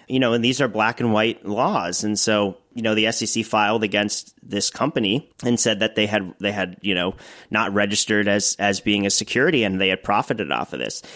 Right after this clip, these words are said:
And it really set a big, like, you know, ooh, across the whole industry because,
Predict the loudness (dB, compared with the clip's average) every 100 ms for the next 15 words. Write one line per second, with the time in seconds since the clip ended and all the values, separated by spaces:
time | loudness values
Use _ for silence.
0 | -4 0 0 2 2 2 2 2 0 -2
1 | -4 0 0 0 0 0 -2 -8 -14 -20
2 | -14 -8 -6 -4 0 2 2 0 -8 -20
3 | -20 -12 -4 -2 2 2 2 2 2 4
4 | 2 0 0 0 2 -2 0 2 2 0